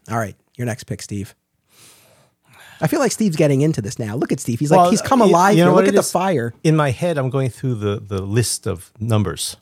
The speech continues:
Speaker 1: Yeah.
Speaker 2: You know, and, uh, and I can see this person said, <clears throat> "They deserve a mention. They deserve a mention. They did a," um, I'm still only double digits right now.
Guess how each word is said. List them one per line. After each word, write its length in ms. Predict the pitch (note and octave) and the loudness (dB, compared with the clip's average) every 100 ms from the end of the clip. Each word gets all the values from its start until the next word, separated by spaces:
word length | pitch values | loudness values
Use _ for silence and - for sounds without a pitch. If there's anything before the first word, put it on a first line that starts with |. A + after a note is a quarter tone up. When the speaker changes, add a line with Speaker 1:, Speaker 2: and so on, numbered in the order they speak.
| _ | _
Speaker 1:
Yeah. 260 | C3+ C#3+ C#3 - | -4 -2 -4 -8
Speaker 2:
You 120 | G#2 | -8
know, 300 | E2 D#2+ F#2+ G2+ - F2 | -6 -6 -8 -10 -16 -8
and, 280 | F2 F2 F2+ | -6 -4 -4
uh, 300 | E2+ E2 F2 | -4 -4 -6
and 160 | F2+ E2+ | -6 -8
I 80 | |
can 160 | F2+ G2+ | -10 -12
see 240 | - G#2+ | -8 -8
this 160 | F#2 F#2 | -8 -4
person 320 | - F#2 F2 | -4 -4 -8
said, 200 | - E2 - _ _ | -10 -12 -14 _ _
<clears throat> 220 | _ _ | _ _
"They 100 | G#2 | -4
deserve 320 | F#2+ F2 F2 | -2 -2 -4
a 40 | F2 | -4
mention. 400 | F2 E2+ E2 - _ _ _ | -6 -8 -12 -14 _ _ _
They 140 | G2 | -4
deserve 340 | F2+ F2 E2 D#2+ | -2 -6 -8 -12
a 60 | |
mention. 400 | D#2 D#2 - D#2+ _ _ - | -12 -14 -16 -20 _ _ -12
They 80 | |
did 160 | F2 E2+ E2 G2+ G2 G2 | -12 -12 -14 -18 -16 -8
a," 60 | |
um, 380 | F2 F2 E2+ F2 _ _ _ _ _ _ _ _ _ | -6 -4 -8 -12 _ _ _ _ _ _ _ _ _
I'm 180 | G2+ A2 | 4 4
still 160 | - A#2+ | 4 0
only 260 | G2+ G2 | 0 -2
double 300 | F2 G2+ F#2+ | 0 -2 0
digits 380 | F2 A2+ - - | 0 0 -2 -12
right 160 | D2+ F2 | -14 -16
now. 280 | E2+ E2+ | -16 -18